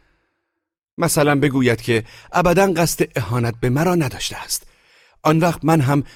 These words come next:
دست و بال خودم را باز خواهم دید که صمیمانه و صادقانه از او عذرخواهی کنم. خلاصه این که من از بارون فقط انتظار دارم که دستم را باز کند.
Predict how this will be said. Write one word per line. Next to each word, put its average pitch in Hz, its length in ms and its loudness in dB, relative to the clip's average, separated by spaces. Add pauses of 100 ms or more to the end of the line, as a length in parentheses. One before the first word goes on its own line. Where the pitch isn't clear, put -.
(120)
دست 139 260 0
و 131 60 4
بال 127 240 4
خودم 117 340 0
را 110 80 0
باز 95 360 -2
خواهم 82 280 -10
دید 80 240 -12
که 120 100 -8
صمیمانه 123 720 0
و 123 120 0
صادقانه 127 760 0 (260)
از 160 200 -2
او 202 260 -8
عذرخواهی 113 540 -4
کنم. - 340 -20 (880)
خلاصه 175 420 -2
این 139 140 2
که 120 160 -4
من 117 180 0
از 95 240 -4
بارون 107 240 -2
فقط 104 300 -6
انتظار 101 400 -4
دارم 101 260 -4
که - 120 -12
دستم 110 460 -8
را 117 100 -6
باز - 380 -12
کند. - 420 -20